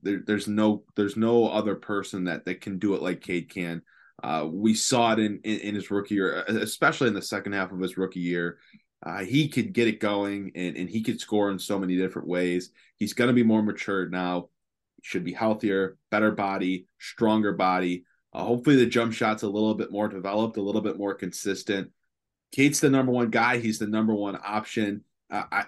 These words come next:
I don't see, uh, anyone else beating him out in this category. True, Cade Cunningham will lead the Pistons in points per game this upcoming season.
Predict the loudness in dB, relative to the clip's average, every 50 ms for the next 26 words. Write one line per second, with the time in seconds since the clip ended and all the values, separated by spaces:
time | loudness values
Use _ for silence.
0 | -2 -2 0 0 2 2 4 2 2 2 -2 -4 -2 -2 0 0 0 -2 -2 -2
1 | -4 -4 -4 -4 -2 0 0 2 2 2 0 0 -2 -2 -2 -2 -4 -4 -6 -8
2 | -8 -10 _ _ _ _ _ _ _ _ _ -2 0 0 0 -2 -4 -4 -4 -4
3 | -4 -4 -4 -4 -4 -4 -6 -6 -8 -8 -6 -6 -4 -4 -4 -2 -2 -2 -2 -4
4 | -2 -2 0 0 0 -2 -2 -4 -4 -4 -4 -4 -4 -4 -4 -4 -4 -6 -6 -4
5 | -4 -4 -4 -4 -2 -2 -2 -2 -4 -6 -10 -8 -8 -8 -6 -8 -10 -10 -10 -10
6 | -12 -12 -10 -10 -10 -10 -8 -6 -6 -6 -6 -6 -8 -8 -12 -16 _ _ _ _
7 | -10 -8 -6 -6 -6 -8 -8 -8 -10 -10 -10 -10 -10 -8 -8 -8 -8 -10 -14 -18